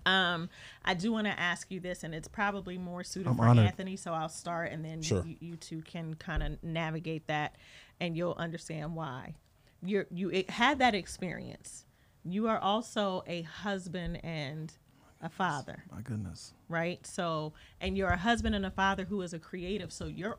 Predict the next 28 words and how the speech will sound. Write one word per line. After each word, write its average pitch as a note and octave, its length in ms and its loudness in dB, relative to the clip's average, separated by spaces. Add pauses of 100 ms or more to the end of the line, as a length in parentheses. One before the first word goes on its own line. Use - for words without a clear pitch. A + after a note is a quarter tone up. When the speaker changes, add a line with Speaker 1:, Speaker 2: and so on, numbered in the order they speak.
Speaker 1:
art, F#3 240 4 (120)
that's G3+ 360 2
your F#3 380 -4 (260)
Speaker 2:
Bread A#2 160 4
and G#2+ 60 2
butter. G#2+ 220 4 (220)
Speaker 1:
that G3 160 6
is A3+ 140 2
your G3 120 2
Speaker 3:
Mm. F#3+ 40 -2
Speaker 1:
bread F#3+ 240 4
and F#3 140 0
bro-, F#3 300 0
butter. F3 420 2
That's F#3 280 -2
your E3+ 140 -2
lifeline. D#3+ 720 2
That's F3 180 0
how F#3+ 160 0
you D#3+ 320 -4 (140)
take - 300 -2
care G3+ 500 0
of D#3+ 240 -2
your D3 160 -4
family. E3 760 -6
Speaker 2:
Hmm. B2 120 8 (2500)
Speaker 1:
How B3+ 420 4
did, D4+ 200 -2